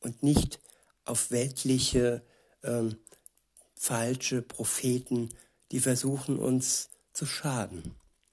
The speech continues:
In Vers dreißig heißt es dann zum Schluss des Kapitels, "Denn das Joch, das ich auferlege,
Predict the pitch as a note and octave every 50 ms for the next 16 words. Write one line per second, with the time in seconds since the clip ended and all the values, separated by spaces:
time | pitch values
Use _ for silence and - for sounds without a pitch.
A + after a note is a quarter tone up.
0 | _ _ _ _ _ _ _ _ _ - - _ _ _ _ _ - - _ _
1 | - - - - - - - _ - B2 A#2+ A#2 - C3 B2 A#2+ A#2+ - - -
2 | - A2 G#2+ A2+ A#2+ B2+ B2+ - D3 C#3 C3+ - - - - - - - - A#2
3 | A#2 A#2+ B2+ B2+ - - - D3 C3+ - - - - - _ _ - _ - A#2+
4 | B2 C3 C3 C3 C3 C3 - - - B2 B2 B2 - - B2+ C3+ D3 D3 - -
5 | - - _ _ _ _ - _ _ - C3 B2 - - - C3 C3 - C3 B2+
6 | - C3+ C#3 C3+ C3 - - - - - _ _ _ _ _ _ _ _ _ _
7 | _ - - - C3+ C3 B2 C3 B2+ C3+ C#3+ D3 D#3 D#3+ D#3 - _ - A2+ G#2+
8 | - - - C3+ C3+ C3 C3 C3 - - - - _ _ _ _ _ _ - B2+
9 | B2+ - - - G3 F#3+ F3+ - - - - - - _ - A#2+ B2 A#2+ - -
10 | - B2+ B2+ A#2+ A#2+ B2 C3 B2+ - C3+ B2+ C3 B2+ -